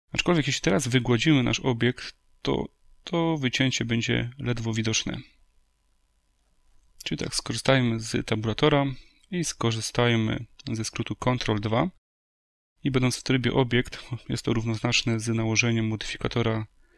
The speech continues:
Subdivision Surface z poziomem drugim, czyli Ctrl dwa. Ok. I widzimy mniej więcej, w jaki sposób teraz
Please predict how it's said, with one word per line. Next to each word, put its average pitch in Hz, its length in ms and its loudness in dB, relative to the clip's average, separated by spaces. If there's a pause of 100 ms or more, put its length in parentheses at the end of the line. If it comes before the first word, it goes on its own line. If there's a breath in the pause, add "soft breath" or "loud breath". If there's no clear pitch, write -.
(300 soft breath)
Subdivision 110 680 -2
Surface 135 800 0
z 143 160 -2
poziomem 117 300 0
drugim, 110 400 -2
czyli 165 160 -4
Ctrl 110 360 -2
dwa. 120 300 2 (920)
Ok. - 160 -6 (1700 soft breath)
I 151 80 0
widzimy 123 220 4
mniej 107 120 2
więcej, 110 240 -2
w - 20 4
jaki 135 160 2
sposób - 380 -2
teraz 120 500 -2